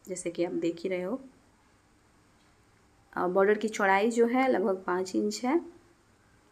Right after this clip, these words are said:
और साड़ी भी देखिए कितना खूबसूरत लग रहा है। और ये pure केरला cotton है, बहुत खूबसूरत golden जरी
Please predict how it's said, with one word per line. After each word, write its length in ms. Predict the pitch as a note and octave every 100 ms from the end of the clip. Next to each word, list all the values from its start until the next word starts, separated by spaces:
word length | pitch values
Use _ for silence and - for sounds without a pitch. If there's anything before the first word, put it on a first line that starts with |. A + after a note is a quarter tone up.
| - - - _ G3
और 60 |
साड़ी 360 | G3 G#3 G3+ A3+
भी 100 | A#3
देखिए 280 | A3 A3+ G#3+
कितना 260 | - G#3
खूबसूरत 540 | G#3 G3 - G3 G3+ G#3
लग 160 | F#3+
रहा 160 | F#3+ F#3+
है। 140 | G#3+ - - - - -
और 120 | F#3+
ये 120 | G3+ B3
pure 520 | B3 A3 A3+ C4 C#4
केरला 380 | C4+ G#3 G3+ G3
cotton 420 | - F3+ F#3+ G3
है, 280 | G#3+ C#4+ - -
बहुत 360 | F#3 F#3 A3 A3
खूबसूरत 580 | - F#3 - F#3 F#3
golden 380 | F3+ F3+ F3+ F#3
जरी 380 | F3+ F3+ F#3 -